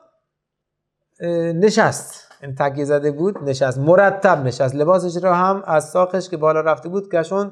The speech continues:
تا پایین و رسمی نشست.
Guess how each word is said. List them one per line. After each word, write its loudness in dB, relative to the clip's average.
تا 4
پایین 0
و 2
رسمی 2
نشست. -6